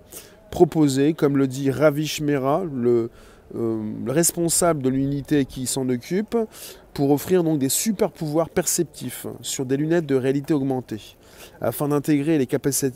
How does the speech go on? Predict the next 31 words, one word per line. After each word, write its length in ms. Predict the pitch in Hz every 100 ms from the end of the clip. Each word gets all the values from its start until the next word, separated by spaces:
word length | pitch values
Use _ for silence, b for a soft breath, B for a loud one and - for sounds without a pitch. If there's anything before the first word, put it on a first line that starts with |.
| -
les 140 | 127
capacités 560 | 127 147 143 - 147 151
audio 440 | 151 156 135 160 185 B B -
à 100 | 117
l'environnement 560 | 127 151 160 151 151 151
visuel 600 | 139 170 147 151 175 190
sur 300 | - - 139
une 100 | 170
seule 240 | - 180
plateforme. 560 | 165 165 - 139 101 87 - - - - - - - - _ _ _ - - - b b b b -
Euh, 460 | - 104 104 104 104
on 140 | 107
parle 180 | 117 127
d'un 140 | 117
exemple, 840 | 120 110 117 131 143 151 151 - 107
cette 260 | 135 113
tech 180 | - 139
qui 120 | 135
pourrait 220 | 127 123 117
être 80 |
combinée 480 | 117 139 131 139 139
avec 320 | 135 120 117
Live 400 | 117 110 139 147
Maps 200 | 127 135 131 -
de 100 | -
Facebook 680 | 117 135 127 135 170 175 - -
pour 160 | - 131
créer 200 | - 139
une 100 | 131
carte 240 | 117 139
virtuelle 560 | 120 143 - 165 180 196